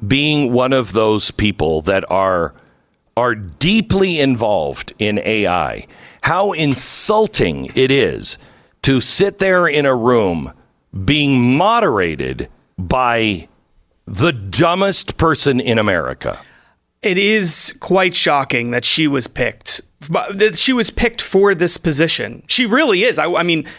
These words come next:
Speaker 2: for those who don't know, I wasn't joking. She is the A I czar <laughs> for, for the Biden administration. That's, like, official duty of Kamala Harris. And, and of all the people they could have chosen, of all the people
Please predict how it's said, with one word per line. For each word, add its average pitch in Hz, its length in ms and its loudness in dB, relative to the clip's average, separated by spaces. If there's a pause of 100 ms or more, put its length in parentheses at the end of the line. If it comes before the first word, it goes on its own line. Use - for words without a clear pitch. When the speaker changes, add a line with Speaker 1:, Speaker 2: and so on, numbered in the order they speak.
Speaker 2:
for - 160 0
those 226 240 4
who 202 80 -2
don't 165 200 0
know, 165 220 2
I 135 100 0
wasn't 175 360 0
joking. 165 420 -2
She 165 300 0
is 143 220 2
the 139 220 2
A 139 160 -2
I 131 160 -2
czar 135 420 0
<laughs> - 260 0
for, 220 360 2
for 226 180 4
the 202 100 0
Biden 190 260 2
administration. 165 680 -2
That's, 165 300 -4
like, 196 200 2
official 220 520 2
duty 160 600 -2 (240)
of - 180 -4
Kamala 170 420 2
Harris. 160 240 2 (260)
And, 233 260 -4
and 247 220 -2 (240)
of 240 240 -2
all 269 260 4
the 220 120 0
people 226 320 2
they 190 100 2
could 185 180 0
have 160 120 -4
chosen, - 580 0 (220)
of 208 120 -2
all 254 320 4
the 190 100 -2
people - 420 -4